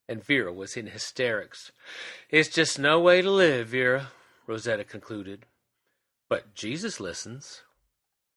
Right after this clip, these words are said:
Vera turned and stopped her laugh. "He really does, doesn't he?" And Vera marveled at Rosetta.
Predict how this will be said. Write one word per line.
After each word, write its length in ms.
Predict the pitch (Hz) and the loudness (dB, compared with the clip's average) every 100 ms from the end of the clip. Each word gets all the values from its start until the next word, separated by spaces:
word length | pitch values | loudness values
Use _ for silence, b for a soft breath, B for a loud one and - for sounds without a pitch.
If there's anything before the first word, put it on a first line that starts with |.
| _ _ | _ _
Vera 300 | 139 208 151 | -2 4 4
turned 520 | - 202 170 123 104 | 4 4 6 6 0
and 160 | - 117 | -10 -12
stopped 420 | - 165 143 - | 4 4 4 -2
her 100 | 156 | -6
laugh. 560 | 147 131 92 85 - - b b b _ _ _ _ | -2 -4 -4 -8 -14 -20 b b b _ _ _ _
"He 160 | - 269 | -2 2
really 280 | 190 170 202 | 2 2 0
does, 580 | 233 190 110 101 117 - | 2 2 0 -6 -12 -10
doesn't 380 | 185 156 117 | -8 -6 -8
he?" 240 | 107 104 _ _ _ _ _ _ _ - | -12 -14 _ _ _ _ _ _ _ -10
And 140 | 131 | -6
Vera 320 | 117 160 131 | -2 0 0
marveled 640 | 107 110 120 139 117 92 95 | -2 -2 4 4 4 -2 -10
at 160 | 98 | -8
Rosetta. 560 | 113 110 101 101 95 | -8 -6 -6 -8 -10